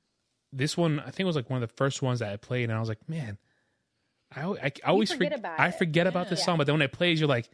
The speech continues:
Speaker 1: you
Speaker 3: You
Speaker 1: remember
Speaker 3: know,
Speaker 1: every single word.
Speaker 3: yeah,
Speaker 1: You're
Speaker 3: you
Speaker 1: like,
Speaker 3: know
Speaker 1: "Wow,
Speaker 3: the
Speaker 1: this is
Speaker 3: words.
Speaker 1: amazing."
Speaker 3: Yeah.
Speaker 2: That's such a good song.
Speaker 1: Yeah.
Speaker 2: Yeah.
Speaker 3: That's like that Savage
Speaker 2: I think
Speaker 3: Garden
Speaker 2: a lot of
Speaker 3: song.
Speaker 2: people make fun of it.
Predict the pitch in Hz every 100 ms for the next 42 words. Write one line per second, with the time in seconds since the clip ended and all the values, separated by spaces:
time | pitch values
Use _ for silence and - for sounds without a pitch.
0 | _ _ _ _ - 147 151 143 147 143
1 | 170 165 165 156 156 135 123 131 123 120
2 | 117 123 123 120 120 113 107 104 208 214
3 | 180 - 190 233 262 254 381 254 175 147
4 | 113 92 _ _ 185 202 190 170 - -
5 | 170 165 226 - 349 262 269 - 233 220
6 | 202 - - 185 185 165 160 170